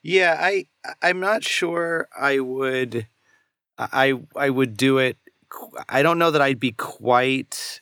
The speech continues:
uh, as certain as Seth is, but I think I'm more, I think I'm pretty close to his position. I think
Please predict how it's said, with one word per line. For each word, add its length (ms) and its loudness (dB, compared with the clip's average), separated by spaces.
uh, 380 2
as 200 -4
certain 440 -4
as 120 -6
Seth 300 -4
is, 240 0
but 140 0
I 120 2
think 300 -4
I'm 240 2
more, 840 0
I 200 -6
think 160 -2
I'm 100 -2
pretty 200 -2
close 360 0
to 100 -6
his 200 -4
position. 580 -6
I 100 -8
think 360 -6